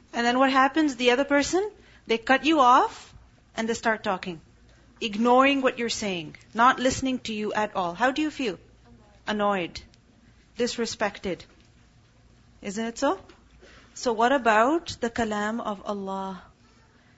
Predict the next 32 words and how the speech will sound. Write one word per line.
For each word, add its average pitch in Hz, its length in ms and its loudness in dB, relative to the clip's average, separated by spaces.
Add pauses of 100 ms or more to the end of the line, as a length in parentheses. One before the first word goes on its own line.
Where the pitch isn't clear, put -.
(340)
If 214 120 -4
that 233 180 4
is 285 100 0
being 277 240 0
recited, 240 540 -2
is 226 120 -2
it 247 80 -2
not 262 320 0
necessary 285 580 2
that 254 120 -4
we 254 160 -4
stop 247 320 0
and 269 180 -2
listen? 277 200 -2 (960)
Tell 285 160 6
me. 262 280 -2 (840)
Is 247 160 0
it 269 100 -2
not 320 200 4
necessary? 311 560 0 (600)
It 349 120 2 (140)
is. - 260 -4 (800)
So - 220 0
if 262 140 -2
we 277 120 0
talk 285 480 4 (160)
while 262 180 6
the 269 80 2
Qur'an 262 400 0
is 269 140 -2
being 262 180 0
recited, 240 560 -2